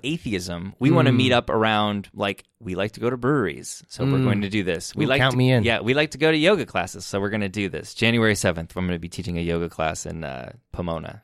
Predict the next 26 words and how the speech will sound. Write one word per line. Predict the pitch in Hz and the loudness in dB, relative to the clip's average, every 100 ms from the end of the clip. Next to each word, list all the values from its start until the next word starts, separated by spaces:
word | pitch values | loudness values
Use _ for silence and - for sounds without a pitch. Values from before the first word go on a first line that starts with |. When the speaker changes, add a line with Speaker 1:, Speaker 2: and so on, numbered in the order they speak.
| - | -2
Speaker 2:
Oh, | 127 | 2
you're | 127 151 139 | 4 6 6
actually | 131 - 127 | 4 2 4
Speaker 1:
I'm | 123 | 6
Speaker 2:
an | |
Speaker 1:
actually | 131 117 | 4 4
Speaker 2:
instructor | - - | 4 6
Speaker 1:
teaching, | - 117 | 4 4
'cause | 101 | 4
Speaker 2:
now. | - 95 | 4 4
Speaker 1:
I, | 151 | 2
I | |
was, | 170 | 4
well, | 160 | 4
I | 156 | 4
was | 196 | 4
a | 160 | 4
yoga | 160 143 | 2 2
teacher | 123 92 87 76 | -6 -2 -4 0
for, | 117 104 | 2 2
I | - 123 | 2 0
taught | - 143 - | 2 2 2
yoga | 120 123 | 0 0
for | 131 123 | 0 0
a | 107 | 0
year, | 98 98 90 | 0 -2 -2